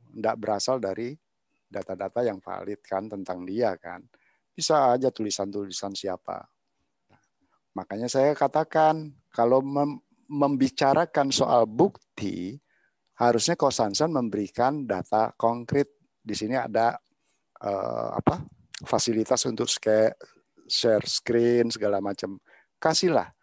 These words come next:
penjelasan berdasarkan apa yang telah Kosansan bilang gitu. Jadi gitu Kosansan, tanggapan saya tentang apa yang dimaksud bukti sama Kosansan, saya belum bisa terima.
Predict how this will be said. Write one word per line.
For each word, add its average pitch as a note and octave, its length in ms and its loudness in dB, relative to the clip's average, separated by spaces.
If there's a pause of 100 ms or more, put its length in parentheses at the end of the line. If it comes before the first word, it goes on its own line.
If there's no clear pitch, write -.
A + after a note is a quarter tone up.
(280)
penjelasan C#3 920 2
berdasarkan G#2 640 -2
apa B2+ 400 2
yang B2 260 2 (220)
telah G#2 320 -4
Kosansan G#2+ 800 -6 (640)
bilang F3+ 480 2 (400)
gitu. - 180 -16 (840)
Jadi - 200 -2
gitu D#3 220 4
Kosansan, D3+ 640 4
tanggapan A#2 400 2
saya A#2 480 4 (720)
tentang A#2+ 560 0
apa A2 380 2
yang B2+ 100 4
dimaksud A#2 340 0
bukti A#2 380 -4
sama A2 260 -4
Kosansan, D3 880 0
saya A#2 300 2
belum A#2 240 2
bisa G#2+ 240 -2
terima. A2+ 480 -6